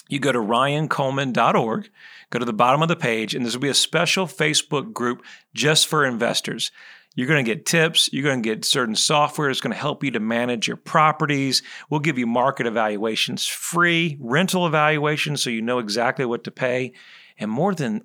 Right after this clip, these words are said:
anything, you'll know about the first properties that hit the market before they ever hit the M L S. You're gonna know about 'em. It may be a cabin you may wanna buy cash before it even hits the market. We're gonna give it to our Facebook investors and group.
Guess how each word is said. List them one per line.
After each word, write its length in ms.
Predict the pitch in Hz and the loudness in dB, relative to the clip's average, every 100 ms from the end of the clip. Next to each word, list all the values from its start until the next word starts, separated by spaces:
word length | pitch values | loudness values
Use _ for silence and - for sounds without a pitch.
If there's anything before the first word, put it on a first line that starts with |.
| - | -4
anything, 600 | 131 185 226 247 269 - - - | -2 -2 -2 -4 -4 -8 -12 -20
you'll 340 | - 117 185 196 | -8 -2 0 2
know 200 | 180 175 | 2 0
about 260 | 131 123 | 0 -2
the 100 | - | -4
first 480 | - - 147 143 - | -8 -2 0 0 -4
properties 520 | - 135 120 127 117 | -2 0 0 -2 -2
that 100 | 120 | -4
hit 180 | 120 143 | -4 -4
the 80 | 123 | -4
market 420 | 120 117 110 120 | 0 2 0 -2
before 320 | 123 - 139 | -4 -6 -4
they 180 | 123 123 - | -2 -4 -6
ever 300 | 165 175 170 | -2 0 0
hit 160 | 135 127 | -2 -2
the 140 | 117 | -2
M 120 | 113 107 | 0 -2
L 160 | 101 | -2
S. 240 | 95 101 - - - - | -4 -4 -6 -10 -20 -6
You're 140 | 131 | 0
gonna 120 | 165 | 0
know 200 | 147 165 | 2 2
about 280 | 139 117 110 | 4 2 2
'em. 200 | 113 127 - _ _ _ | -2 -6 -14 _ _ _
It 100 | 165 | 0
may 80 | 202 | 2
be 140 | 190 | 4
a 60 | 131 | 2
cabin 440 | - 170 170 151 | 2 4 4 2
you 100 | 160 | 2
may 120 | 156 | 2
wanna 240 | 151 143 131 | 2 0 2
buy 200 | 139 127 | 2 2
cash 440 | - 165 175 127 | 0 0 2 0
before 320 | 131 - 147 | -4 -8 -4
it 60 | 135 | -2
even 100 | 123 | -2
hits 180 | 131 - | -4 -4
the 60 | |
market. 400 | 127 135 139 131 - - - | 0 0 0 -4 -8 -16 -8
We're 100 | 123 | -2
gonna 160 | 160 | 0
give 200 | 139 139 | 0 -2
it 80 | 135 | -2
to 100 | - | -2
our 80 | 117 | -2
Facebook 480 | - 123 - 131 110 | 0 0 0 -4 -6
investors 460 | 110 113 - 110 | -4 -4 -4 -6
and 160 | 104 101 | -6 -6
group. 260 | 104 107 | -6 -8